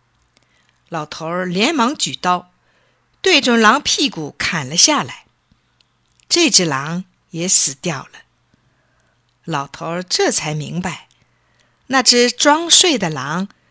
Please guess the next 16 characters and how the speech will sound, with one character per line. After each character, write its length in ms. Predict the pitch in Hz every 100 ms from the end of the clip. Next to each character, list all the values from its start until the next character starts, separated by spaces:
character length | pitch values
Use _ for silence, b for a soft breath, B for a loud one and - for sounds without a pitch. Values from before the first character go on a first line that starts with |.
| b -
是 240 | - 240
想 240 | 208 156
麻 220 | 151 147 202
痹 180 | 269
人 180 | 180 185
的 80 | 240
警 220 | 262 - -
惕 160 | -
性， 320 | 190 - 302 - _ _ _ _ _ _ _ _ -
另 300 | 294 415 359
一 140 | 240
只 380 | - 220 220 226 _ _
想 240 | - 170 151
从 220 | 160 170
后 280 | - 392 285
面 260 | 185 143